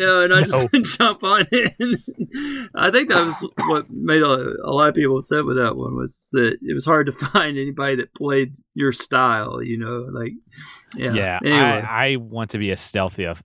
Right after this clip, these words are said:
Speaker 2: as possible. I don't wanna just
Speaker 1: Yeah.
Speaker 2: turn into a hack and slash. There's other games that are <laughs> hack and slash.
Speaker 1: Yeah, yeah. I mean, there's, like, six other Assassin's Creed games, and yeah. <laughs> No, but,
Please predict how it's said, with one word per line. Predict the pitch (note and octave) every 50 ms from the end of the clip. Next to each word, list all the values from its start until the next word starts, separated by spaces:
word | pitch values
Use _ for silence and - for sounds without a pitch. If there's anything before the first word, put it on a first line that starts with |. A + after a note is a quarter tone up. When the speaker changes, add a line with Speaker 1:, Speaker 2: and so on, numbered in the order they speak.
| -
Speaker 2:
as | G#2 F#2 F2 -
possible. | - - D#2 D#2+ E2 - - E2 D#2+ E2+ E2+ _ _
I | - B2
don't | D#3+ F3 D#3
wanna | C#3 C#3+ C#3 B2
just | A2+ G#2+ G2 - -
Speaker 1:
Yeah. | B2 B2 B2 A#2+ A#2+ B2 B2
Speaker 2:
turn | G#2+ - B2 A2 G#2+
into | G#2+ G#2 - F#2+
a | D#2+
hack | - D#2+ D#2+ - -
and | F2+ -
slash. | - G2 G#2 - -
There's | D3+ C#3 C#3+
other | B2+ A2+ G#2+
games | F2 F2+ F#2 F#2+ F2 -
that | - F2
are | F#2+ - - - A#2+
<laughs> | - - -
hack | - - F#2 D#2+ -
and | G2+ F#2
slash. | - - F#2 F#2 F#2+ F#2+ - - - - _ _ - - - - _ _ _ _ _ _ -
Speaker 1:
Yeah, | D#4+ - - - D#3+ - - - - C#3+ -
yeah. | - - C#3 D3 E3+ D3+
I | A#2
mean, | A#2+ A#2+ A#2+
there's, | C3 C3+ B2 C3
like, | B2+ A#2+ - - -
six | - - - - D3 A#2+ - -
other | C3+ D3+ D3 C3+ B2+ B2+ B2 A#2 A#2+ B2+ - G3+ C#3+
Assassin's | B2+ - - C#3 C3+ - C3+ B2+
Creed | - - C#3 D3 C#3+
games, | C#3+ C#3+ D3 D3 D3+ D3 D3 C#3 C#3 C#3+
and | A2+ G#2 G#2 A2+ - - - - _ -
yeah. | - - - - B2+ A2 A2 A#2+ G#2+ _ - F#3+ B3 - C3 - - - D4 - - - -
<laughs> | F4+ - C#3+ C3 - D5 F#3+ - - - F#3 - - - - - A3+ G3+ F3+ E3 - F3+ F#3 F3 E3 E3+ E3+ D#3+ - -
No, | - D3 - - G3+ F#3 D#3+ D3+ D3 C#3+
but, | C#3+ C#3 C3 C3+